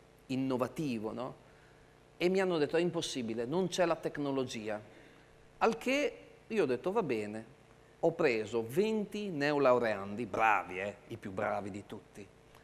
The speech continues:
e gli ho detto: "Voglio fare questa cosa." Siccome loro non sapevano che non si poteva fare perché non c'è la tecnologia, è due mesi che gira quel simulatore lì e funziona perfettamente, per cui vedi che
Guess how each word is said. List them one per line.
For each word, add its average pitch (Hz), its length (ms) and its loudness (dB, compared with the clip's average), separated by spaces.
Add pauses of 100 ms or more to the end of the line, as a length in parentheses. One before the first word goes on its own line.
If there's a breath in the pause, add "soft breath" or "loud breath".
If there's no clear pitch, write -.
(140)
e 277 60 -4
gli 233 120 0
ho 240 60 4
detto: 160 320 0
"Voglio 202 360 4
fare 156 320 2
questa - 260 -8
cosa." 113 260 -6
Siccome 285 400 2
loro 196 220 8
non 180 240 4
sapevano 139 920 2 (260 soft breath)
che 135 140 0
non 143 180 0
si 143 120 -4
poteva 135 340 2
fare 113 360 4
perché 113 260 -4
non 123 140 -6
c'è 156 140 -2
la 139 120 2
tecnologia, 127 680 -2 (300 loud breath)
è - 120 -4
due 214 180 2
mesi 202 320 2
che 196 120 2
gira 131 380 0
quel 120 140 -4
simulatore 131 580 -2
lì 220 140 0
e 214 80 6
funziona 165 440 6
perfettamente, 147 840 2
per 160 120 2
cui 220 180 6
vedi 214 220 10
che 147 200 2